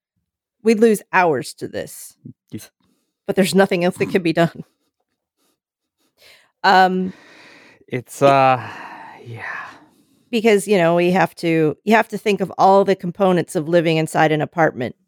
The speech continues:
Speaker 1: like other people, noise, children, like, but, uh, well,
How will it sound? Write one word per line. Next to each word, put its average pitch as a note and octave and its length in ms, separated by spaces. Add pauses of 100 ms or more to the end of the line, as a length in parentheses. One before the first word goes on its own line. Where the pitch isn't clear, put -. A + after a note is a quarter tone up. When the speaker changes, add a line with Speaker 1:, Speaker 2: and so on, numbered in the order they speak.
(400)
Speaker 1:
like D#3+ 200 (420)
other F3 240
people, A3 480
noise, F3 680
children, E3+ 440
like, - 380 (1080)
but, E3+ 220
uh, F3 260
well, D#4 120